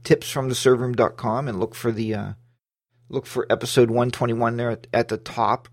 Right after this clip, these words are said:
right now, uh, this week or whenever you are listening to this. Down below, I usually throw some links in there. I will have the link in there where you can download the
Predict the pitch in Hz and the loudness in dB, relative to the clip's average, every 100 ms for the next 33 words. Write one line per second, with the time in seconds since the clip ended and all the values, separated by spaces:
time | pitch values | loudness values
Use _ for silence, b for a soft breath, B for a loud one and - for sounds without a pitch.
0 | - 113 87 117 101 117 151 - - 71 | 0 0 2 0 2 0 -4 -10 -8 -6
1 | 85 104 - 131 - 107 117 117 110 107 | -6 -4 2 2 2 -2 0 0 2 4
2 | 107 113 107 104 - 90 143 - _ _ | 4 2 0 -6 -6 -6 -6 -8 _ _
3 | _ _ _ - 147 170 170 151 139 131 | _ _ _ -4 0 2 4 6 8 8
4 | 120 110 127 120 131 127 123 - 117 120 | 6 2 0 0 0 4 4 4 -2 -2
5 | - 117 113 110 - 110 131 139 143 131 | -2 -2 0 0 0 4 4 4 4 2
6 | 120 120 110 104 92 113 113 - 110 104 | 2 0 -2 -2 0 0 0 -2 -4 2
7 | 120 147 143 117 113 113 - - 110 110 | 4 4 6 4 4 0 -8 -12 -6 -6